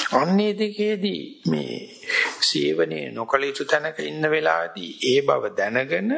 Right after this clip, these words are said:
ඒත් එක්ක අම්-, හිතේ නොමිලීම හම්බෙන ද්වේෂය දුන්නට ඒ පැකට් එක බාර ගන්න නැතුව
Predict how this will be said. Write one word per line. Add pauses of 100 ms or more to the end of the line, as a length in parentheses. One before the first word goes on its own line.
(760)
ඒත්
එක්ක
අම්-,
හිතේ
නොමිලීම
හම්බෙන (100)
ද්වේෂය
දුන්නට
ඒ
පැකට්
එක
බාර
ගන්න
නැතුව